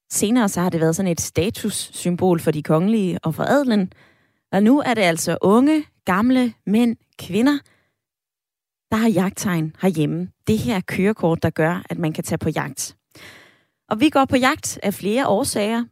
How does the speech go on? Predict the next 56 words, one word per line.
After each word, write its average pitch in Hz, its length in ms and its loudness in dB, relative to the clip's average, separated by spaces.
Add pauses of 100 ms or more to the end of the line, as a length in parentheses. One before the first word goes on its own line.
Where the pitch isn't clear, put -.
både 226 220 4
for 175 240 0
fællesskabet, 220 880 -2
for - 140 -6
sportens 175 460 0
skyld, - 260 -2 (600)
men 190 80 2
altså 190 240 2
også 254 160 0
for 294 80 2
at 208 200 0
regulere 214 460 0
bestanden, 233 640 -2 (460)
så, 170 520 4
øh, 151 80 0
for - 100 -8
eksempel 240 380 0
bestanden 214 460 0
af - 100 -8
kronvildt 233 540 0 (400)
er 190 60 4
sundt - 420 0 (260)
i 185 60 -4
de 165 100 -4
forskellige 160 420 -4
skove. 156 400 -2 (960)
Og 196 60 -2
hvor 254 80 6
vi 262 80 0
tidligere 320 340 0
er 233 40 2
gået 202 220 4
på 202 60 2
jagt 180 240 2
for 247 120 0
at 214 120 4
få 185 80 0
mad 180 200 2
på - 120 -4
bordet, 226 460 2
jamen, 180 140 -8
så - 100 -4
har 294 200 0
vi 233 100 2
jo 226 60 4
ikke 269 120 -2
den 226 100 0
samme 196 280 -2
trang 285 340 -2
eller 202 160 0
det 160 120 -4
samme 202 200 0
behov 220 360 2
for 190 200 0
det 214 140 -2
nu. 247 180 2